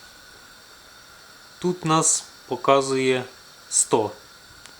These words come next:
Різниця шістнадцять градусів. Цей термометр стоїть в гільзі, яка торкається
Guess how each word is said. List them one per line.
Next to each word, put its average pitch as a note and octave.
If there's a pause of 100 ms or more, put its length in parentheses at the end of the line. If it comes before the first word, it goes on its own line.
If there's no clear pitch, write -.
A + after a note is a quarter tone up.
(300)
Різниця F3+ (880)
шістнадцять D3
градусів. A2+ (1040)
Цей C3 (400)
термометр C3 (160)
стоїть C3 (680)
в C#3
гільзі, B2+
яка B2 (140)
торкається A#2